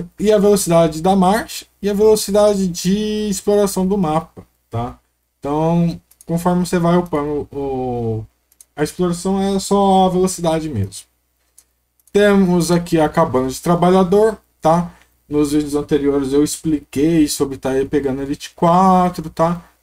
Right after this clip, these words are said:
Pra você ganhar uma cabana a mais. Como eu tô, eu, eu tô com cinco cabanas aqui, porque eu comprei aquela lá de quatro e noventa, né?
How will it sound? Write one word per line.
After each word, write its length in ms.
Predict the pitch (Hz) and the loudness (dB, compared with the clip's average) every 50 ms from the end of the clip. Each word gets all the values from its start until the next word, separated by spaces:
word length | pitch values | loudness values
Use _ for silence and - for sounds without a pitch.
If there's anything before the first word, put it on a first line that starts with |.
| _ _ | _ _
Pra 240 | _ 147 139 139 139 | _ -2 -2 -2 -2
você 260 | 131 135 131 - 135 | -4 -6 -6 -8 -6
ganhar 220 | 123 131 127 123 123 | -6 -4 -4 -4 -4
uma 140 | 135 131 - | -4 -6 -6
cabana 400 | - 143 131 139 139 139 139 147 | -6 -8 -6 -6 -8 -6 -4 -2
a 20 | |
mais. 400 | 165 170 170 165 170 175 165 170 | -2 0 0 2 2 0 0 0
Como 240 | - 151 151 151 - - | -4 -6 -6 -6 -4 -4
eu 60 | 143 143 | -4 -4
tô, 180 | - 160 165 - _ | -4 -6 -8 -10 _
eu, 440 | 127 131 131 131 127 123 120 113 101 | -10 -8 -6 -6 -6 -4 -4 -4 -4
eu 60 | 110 107 | -4 -4
tô 100 | 143 139 | -6 -6
com 180 | - 143 131 | -6 -8 -14
cinco 280 | - - 190 196 190 - _ | -8 -4 -2 -2 -4 -4 _
cabanas 420 | - 151 - 143 143 147 135 143 | -8 -6 -6 -6 -8 -8 -8 -8
aqui, 180 | 139 - - 160 | -8 -6 -8 -8
porque 200 | - _ _ 139 | -10 _ _ -8
eu 80 | 123 | -8
comprei 340 | 104 - 123 110 120 127 123 | -8 -8 -10 -8 -8 -8 -8
aquela 320 | 110 - 123 120 120 120 | -10 -10 -10 -10 -8 -8
lá 40 | 117 | -8
de 140 | 113 117 - | -8 -10 -12
quatro 320 | _ 127 120 117 - 131 | _ -12 -12 -10 -10 -12
e 20 | 135 | -12
noventa, 540 | 147 170 180 170 170 175 196 190 - - _ _ | -10 -10 -10 -8 -8 -8 -8 -8 -10 -16 _ _
né? 200 | 143 151 170 170 | -10 -10 -10 -10